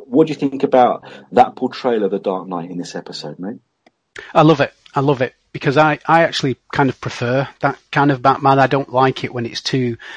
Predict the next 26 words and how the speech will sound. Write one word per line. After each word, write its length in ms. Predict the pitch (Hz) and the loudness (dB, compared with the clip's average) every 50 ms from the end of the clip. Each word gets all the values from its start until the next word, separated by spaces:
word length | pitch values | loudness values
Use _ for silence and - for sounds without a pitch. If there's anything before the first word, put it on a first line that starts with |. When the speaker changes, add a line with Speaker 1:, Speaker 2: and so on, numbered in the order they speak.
| - - - - - - - | -18 -18 -18 -20 -20 -10 -4
Speaker 2:
you 180 | - 175 170 147 | 0 2 2 4
know, 80 | 120 | 6
I, 160 | 117 131 151 160 - | 6 6 6 6 6
I 40 | 185 | 4
do 180 | - 185 165 143 | 6 6 6 6
love 160 | 143 147 123 | 6 6 6
all 160 | 127 123 117 | 6 6 4
the 80 | 120 113 | 2 0
gadgets 420 | - 113 113 - - 120 - - | -2 -2 -2 -4 -6 -6 -4 -4
and 160 | 127 113 113 113 - | -4 -4 -4 -6 -6
the 80 | - 117 | -6 -2
gizmos, 460 | - 123 117 - 117 113 107 107 104 | 0 0 0 0 0 -2 -2 -2 -2
but 100 | - 113 | 0 2
I 60 | 120 | 2
don't 160 | 127 135 123 | 2 2 2
like 240 | 123 127 123 - - | 2 2 0 0 -4
it 60 | - | -6
when 100 | 123 117 | -6 -6
it's 100 | 117 - | -6 -6
too 260 | - - - 127 123 117 | -8 -4 -2 -2 -2 -2
tech 300 | - - 143 - - - | -2 -2 -2 -2 0 0
heavy. 360 | - 131 113 135 165 156 - _ - | 2 2 2 2 -2 -2 -4 _ -6
I 60 | 117 | -2
like 220 | 120 120 - - - | -2 -2 -2 -2 -4
it 60 | - | 0
when 260 | 123 123 120 117 110 | 2 2 2 2 -2